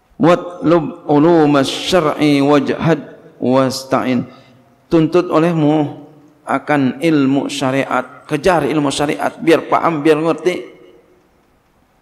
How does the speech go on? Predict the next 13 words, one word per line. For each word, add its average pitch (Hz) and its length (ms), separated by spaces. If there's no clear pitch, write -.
Wajhad, 151 560
dan 151 160
sungguh-sungguhlah. 135 720
Wasta'in, 170 480
minta 156 320
tolonglah 135 480
kamu. 120 480
Bit 147 400
thayyibati, 139 800
dengan 131 320
melakukan 123 480
segala 123 400
amal 151 600